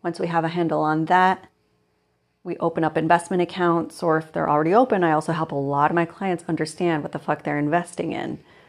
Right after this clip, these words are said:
too. A lot of my clients have a lot of investments that they can't even explain why they invested in them, and you should absolutely be able to understand and explain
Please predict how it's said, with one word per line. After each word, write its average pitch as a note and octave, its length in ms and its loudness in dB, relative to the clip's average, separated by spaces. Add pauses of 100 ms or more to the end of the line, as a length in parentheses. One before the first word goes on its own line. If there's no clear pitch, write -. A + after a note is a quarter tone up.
(200)
too. F#3+ 420 -4 (260)
A E3 40 -4
lot D#3+ 260 2
of E3 60 2
my E3+ 120 2
clients E3 680 0
have D#3+ 240 -4
a D#3 60 0
lot D3+ 180 2
of D3+ 80 -2
investments D#3 500 -2 (140)
that - 240 -4
they D#3+ 140 0
can't D#3+ 300 -4
even D3 380 -4 (300)
explain F3 600 -4
why C#3+ 280 -2
they D3 220 -2
invested D#3 520 -4
in F3+ 120 2
them, G3 320 0 (380)
and D#3+ 540 -2
you D#3+ 100 -4
should E3 280 -4
absolutely D#3+ 960 -2 (240)
be F3 160 -6
able D#3+ 340 2
to - 220 -10
understand F3 500 -2
and E3 100 -2
explain D#3 560 -2